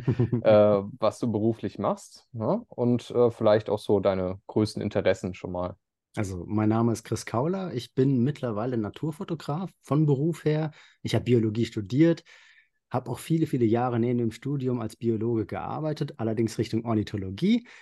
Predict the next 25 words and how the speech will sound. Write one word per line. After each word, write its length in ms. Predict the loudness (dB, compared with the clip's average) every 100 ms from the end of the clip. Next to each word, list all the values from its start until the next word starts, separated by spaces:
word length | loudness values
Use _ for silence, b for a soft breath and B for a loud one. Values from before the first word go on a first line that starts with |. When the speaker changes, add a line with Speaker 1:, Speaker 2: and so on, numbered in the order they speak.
| B B B _ _
Speaker 1:
Und 680 | -2 4 6 6 2 -4 -6 -6
die 380 | -8 -12 -4 2
Naturfotografie 920 | 2 4 2 2 -2 -4 -6 -6 -6
war 100 | -4
halt 140 | -4 -4
schon 140 | -6
immer 220 | -2 -2
meine 220 | -2 -4 -6
Passion. 880 | -8 -10 -6 -4 -4 -6 -10 -14 -12
Und 760 | -8 -4 -4 -6 -8 -14 -12 -12
ich 140 | -6
habe 100 | -4
das 100 | -4
Studium 360 | 2 4 4 4
so 60 |
ein 80 | 4
bisschen 200 | 2 -2
ausgereizt, 680 | -2 -4 -4 -4 -2 -4 -6
bis 140 | -8 -6
die 100 | -4
Krankenversicherung 640 | -4 -2 -2 -2 -2 -2
gesagt 220 | -2 -4
hat, 180 | -8 -8
„Hey 180 | -4 -4
du, 260 | -4 -6